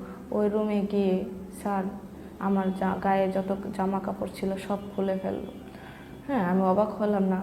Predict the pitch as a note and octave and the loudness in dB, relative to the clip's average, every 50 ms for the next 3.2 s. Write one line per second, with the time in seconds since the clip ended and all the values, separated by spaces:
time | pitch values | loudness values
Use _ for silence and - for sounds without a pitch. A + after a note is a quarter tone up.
0 | F#3 F#3+ G3 G3 F#3+ F#3+ F#3+ F#3 - - G3 G3 G3 G3 F#3+ F#3+ G#3 G#3 G3 G3 | -2 -2 -2 0 0 0 0 -2 -2 -2 0 2 2 2 2 4 4 4 4 4
1 | F#3+ F#3+ F#3+ F#3 G3 G3 F3+ F3+ - - F#3 F3+ F3+ F3+ - - F#3 - - - | 2 2 0 0 0 0 0 0 0 -2 -2 -2 -2 -4 -4 -4 -6 -6 -6 -10
2 | - - - F#3+ F#3+ F#3+ F#3 F#3 F#3+ F#3+ F#3 F#3 F3+ F3 F#3 F#3 F#3+ F#3+ F#3 F#3 | -10 -4 0 2 2 4 4 2 0 0 2 2 2 2 2 2 2 2 2 2
3 | F#3 F#3 F#3 F#3+ | 0 0 0 0